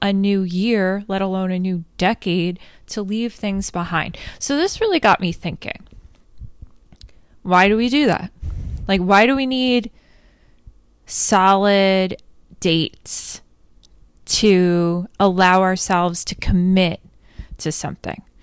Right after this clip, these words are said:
'Cause that's really what it is, right? At the end of the day, like, it's like there's this date that somebody at some point in time decided to make up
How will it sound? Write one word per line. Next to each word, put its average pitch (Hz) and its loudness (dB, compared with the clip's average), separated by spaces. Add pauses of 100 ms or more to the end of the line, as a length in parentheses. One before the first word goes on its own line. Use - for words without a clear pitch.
(180)
'Cause 294 -2
that's 320 0
really 294 4
what 214 2
it 185 2
is, - -2
right? 175 2
At 196 -6
the 190 0
end 190 0
of 190 -4
the 185 -2
day, 185 2
like, 190 -4
it's 202 -4
like 180 -2
there's 180 -2
this 165 -4 (160)
date 220 2
that 170 0
somebody 240 0
at 185 -4
some 202 -4
point 220 -2
in 214 -6
time 180 0
decided 185 -6
to - -8
make 180 0
up 190 -2